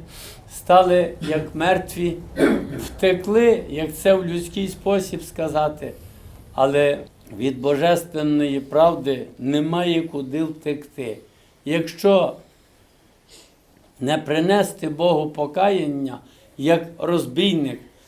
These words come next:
тоді ця стихія залишається для нас чужою, божественна, свята.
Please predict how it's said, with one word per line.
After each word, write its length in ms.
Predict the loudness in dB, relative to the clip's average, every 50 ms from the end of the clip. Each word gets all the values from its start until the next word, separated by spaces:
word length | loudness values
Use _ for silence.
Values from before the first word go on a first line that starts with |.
| _ _ _ -12 -8
тоді 280 | -8 -6 -4 -4 -6
ця 300 | -4 0 2 4 4 4
стихія 640 | 2 -2 -8 -6 -6 -6 -6 -4 -2 2 2 2 2
залишається 880 | 2 0 -2 0 0 0 -2 -2 0 0 2 2 2 0 -2 -6 -8 -6
для 200 | -6 -6 -6 -4
нас 260 | -2 -2 -2 -2 -4 -10 -18 -20 -20 _ _ _
чужою, 760 | -6 -2 -2 -2 -2 2 4 6 6 6 6 2 -2 -6 -8 -10 -16 -20 -20 -20 _ -14
божественна, 1000 | -4 0 2 2 4 6 6 6 6 4 2 -6 -10 -6 0 2 2 2 0 -2
свята. 540 | -6 -8 -8 -6 -6 -4 -2 -2 -2 -2 -2